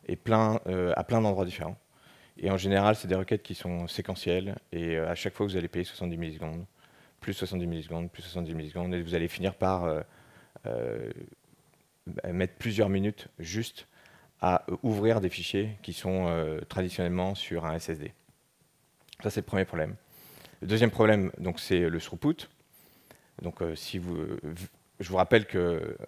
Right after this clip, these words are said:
on n'est plus, euh, sur un S S D, donc la, la data, euh, que vous devez lire, elle peut être, euh, assez importante. Ça peut être, euh, vous devez pouvoir lire des centaines, euh, de mégabytes par seconde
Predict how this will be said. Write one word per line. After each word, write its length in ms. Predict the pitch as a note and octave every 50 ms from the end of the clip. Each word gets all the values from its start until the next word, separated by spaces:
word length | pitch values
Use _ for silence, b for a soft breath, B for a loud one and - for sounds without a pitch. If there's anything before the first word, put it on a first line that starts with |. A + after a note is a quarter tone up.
| - - _ _ _ _ _ _ _ _ _ _ - _ - -
on 140 | - F#2+
n'est 100 | F#2+ F2+
plus, 340 | E2+ - - - A2+ A2+ A2
euh, 60 | G2+
sur 180 | F2+ - - F2
un 60 | E2
S 120 | E2 - F#2
S 100 | E2+ E2
D, 180 | G2 A2 B2+
donc 180 | B2 F#2+ F2 -
la, 220 | F2+ F2 E2+ E2
la 140 | E2 F2 F2
data, 520 | E2 F2+ E2+ - - G2 F#2+ F#2+ F#2+ - - -
euh, 400 | D#2 D#2 D2 D2+ C2+ - C2+ B1+ - - - -
que 100 | - F2
vous 140 | E2 E2 F2+
devez 220 | D#2+ E2 F#2 F2+
lire, 260 | F2+ F#2+ F#2+ G2 F2+ - -
elle 120 | - E2 E2
peut 160 | - - F2+
être, 260 | F2 E2 - - -
euh, 120 | C#2+ D2+ D2+
assez 320 | - - G2 - - F#2 E2+
importante. 480 | E2 E2 - - - - A2 C3 -
Ça 80 | - -
peut 120 | - -
être, 180 | D2+ D2+ - -
euh, 120 | C#2+ D#2 D#2 D2 - - - -
vous 100 | - F2
devez 180 | E2+ E2 F#2 F#2
pouvoir 280 | - - F#2 F2+ F2 F2+
lire 140 | F#2 G2+
des 60 | F2+ E2+
centaines, 420 | - - G2+ F#2 - G#2 G2 F#2+
euh, 320 | F2 E2+ E2 D2+ D#2 D#2
de 180 | E2 D#2 F2 E2+
mégabytes 440 | E2+ F2 F2+ E2+ F2 D#2+ F2 E2+ -
par 140 | - - -
seconde 340 | - F2 F2+ F#2+ G2 F2+